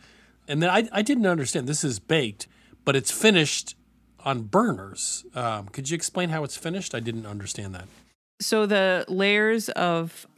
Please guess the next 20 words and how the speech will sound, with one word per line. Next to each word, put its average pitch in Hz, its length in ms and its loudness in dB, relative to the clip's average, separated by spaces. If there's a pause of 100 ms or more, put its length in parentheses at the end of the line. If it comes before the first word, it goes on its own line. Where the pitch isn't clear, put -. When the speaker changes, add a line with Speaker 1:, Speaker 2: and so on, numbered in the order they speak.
(220)
Speaker 2:
sprinkled 202 640 0
goat's 180 300 0
milk 180 200 -2
butter 170 440 2
and 160 260 -2
the 160 40 -4
fresh 170 380 -2
phyllo 156 400 0
go 165 240 0
in. 156 380 0 (440)
And 175 400 -2
I 180 180 2
should 202 280 2
know 185 160 2
exactly 160 520 -2
how 165 120 2
many, 165 240 0
but 165 200 -4
there 196 140 2
are, 165 220 0